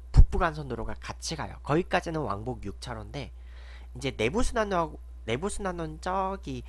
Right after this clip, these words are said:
마장동으로 내려가고, 그 북부간선도로는 거기서 이제 그 원릉교 쪽으로 해가지고 그 구리 남양주로 나가잖아요. 그래서 거기부터는 이제 노선별로 왕복 사 차로씩을 좁아져요.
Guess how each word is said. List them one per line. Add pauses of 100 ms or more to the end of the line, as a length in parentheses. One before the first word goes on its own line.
(240)
마장동으로
내려가고, (540)
그
북부간선도로는
거기서
이제 (760)
그 (1600)
원릉교
쪽으로
해가지고 (380)
그 (380)
구리
남양주로
나가잖아요. (1800)
그래서
거기부터는 (240)
이제
노선별로
왕복
사
차로씩을
좁아져요.